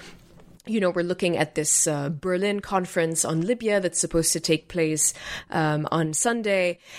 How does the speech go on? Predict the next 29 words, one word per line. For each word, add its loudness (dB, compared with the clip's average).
And, 0
uh, 2
you -6
know, 2
some -2
are 2
telling 0
us 0
that 0
France 2
has, 0
behind 0
the 2
scenes, 0
been 2
trying 0
to 0
water 0
down, 0
uh, 2
language 0
in 2
the 2
possible 0
final 0
communique 0
of -2
the -2
Berlin 0